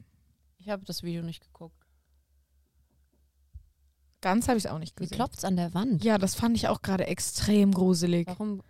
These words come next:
Speaker 1: klo-, hall-, herein? <laughs>
Speaker 2: Vor allem, es kam auch so links aus der Ecke, wo keine Tür ist.
Speaker 1: Kommen Sie herein?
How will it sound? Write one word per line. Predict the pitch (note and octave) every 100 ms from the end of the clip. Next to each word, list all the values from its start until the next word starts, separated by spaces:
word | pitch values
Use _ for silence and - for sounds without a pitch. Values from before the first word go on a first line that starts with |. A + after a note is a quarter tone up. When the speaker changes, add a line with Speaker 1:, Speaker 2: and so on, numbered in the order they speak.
| _
Speaker 1:
klo-, | - G3+ A3+
hall-, | G#3 G3+
herein? | G3 F#3 F3 F3 -
<laughs> | - - - - - - - - - F4 - - F4+ - F#4+ _ _ _ _ _ _ _ - - - -
Speaker 2:
Vor | C4
allem, |
es | C4+ -
kam | C4+ D#4+
auch | D#4
so | C4+
links | B3+ D#4+
aus | C4+
der | -
Ecke, | - B3
wo | A#3
keine | - B3+ E4 D#4+
Tür | - D4 -
ist. | F#3 -
Speaker 1:
Kommen | - G3+
Sie | G3 F3+
herein? | F3 F#3